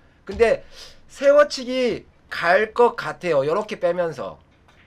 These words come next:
자, 그리고 힘이 있으면은 뒤로 맞겠죠.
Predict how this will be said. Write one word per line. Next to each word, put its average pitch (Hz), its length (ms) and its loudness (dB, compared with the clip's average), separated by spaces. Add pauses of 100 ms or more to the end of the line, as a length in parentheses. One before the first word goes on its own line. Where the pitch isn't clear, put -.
(1800)
자, 104 680 -6 (920)
그리고 208 500 4
힘이 269 340 -6
있으면은 262 720 6
뒤로 233 220 -2
맞겠죠. 202 1000 -4